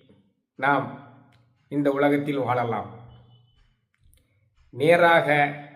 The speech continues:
யமலோகம் செல்லாமல் சிவலோகம் செல்லலாம். அதற்கு நாம் செய்ய வேண்டியது எல்லாம் ஒன்றுதான்.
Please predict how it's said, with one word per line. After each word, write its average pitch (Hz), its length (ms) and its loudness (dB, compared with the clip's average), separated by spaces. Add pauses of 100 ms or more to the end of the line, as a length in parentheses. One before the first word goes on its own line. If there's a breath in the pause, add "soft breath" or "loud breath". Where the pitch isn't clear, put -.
(420)
யமலோகம் 160 720 4 (280)
செல்லாமல் 139 760 2 (300)
சிவலோகம் 160 680 2
செல்லலாம். 117 480 -6 (1600)
அதற்கு 160 460 -2
நாம் 143 280 4
செய்ய 139 300 -2
வேண்டியது 143 480 2
எல்லாம் 135 400 0
ஒன்றுதான். 123 520 -4